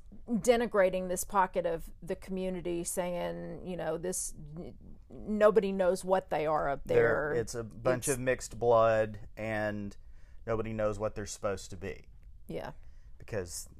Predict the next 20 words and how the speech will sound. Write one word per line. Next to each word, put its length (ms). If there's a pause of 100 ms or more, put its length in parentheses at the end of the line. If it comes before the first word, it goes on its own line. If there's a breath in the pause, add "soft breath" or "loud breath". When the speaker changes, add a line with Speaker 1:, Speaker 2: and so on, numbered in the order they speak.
(120)
Speaker 2:
you 100
know, 140
apparently 480
there's, 420 (1300 soft breath)
he 240
gives 340
the 120
rundown 720
of, 180 (160)
of 380
the 260 (160)
various, 840
um, 640 (1300)
ethnicities 960 (120)
that, 320 (200)
that 280
live 400 (160)
in 140
this 200
community. 520